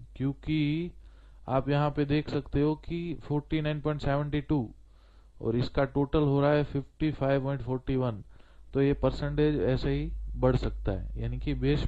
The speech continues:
pair जो map करता है, वो अच्छे से अच्छे part, यानी कि अच्छे से अच्छा percentage map करता है।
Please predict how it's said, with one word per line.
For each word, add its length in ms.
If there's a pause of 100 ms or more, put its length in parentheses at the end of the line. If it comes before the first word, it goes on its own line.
pair 220
जो 220
map 320
करता 360
है, 180 (480)
वो 100
अच्छे 380
से 160
अच्छे 420
part, 520 (220)
यानी 200
कि 100
अच्छे 340
से 120
अच्छा 280
percentage 580
map 260
करता 260
है। 120